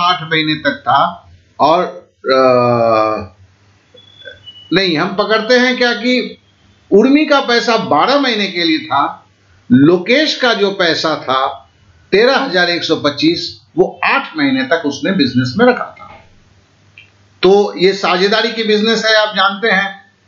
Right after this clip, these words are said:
कि अगर आय का बंटवारा होगा तो जितना पैसा गुना महीना,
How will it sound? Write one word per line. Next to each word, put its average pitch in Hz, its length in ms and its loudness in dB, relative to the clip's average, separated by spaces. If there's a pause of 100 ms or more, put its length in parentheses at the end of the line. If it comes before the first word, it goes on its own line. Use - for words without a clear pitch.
(420)
कि 240 420 0
अगर 190 280 0 (320)
आय 196 420 0
का 180 320 0 (160)
बंटवारा 156 520 0
होगा 120 420 -4 (600)
तो 202 180 4
जितना 220 420 0 (100)
पैसा 220 380 -2
गुना 214 360 0
महीना, 196 540 -2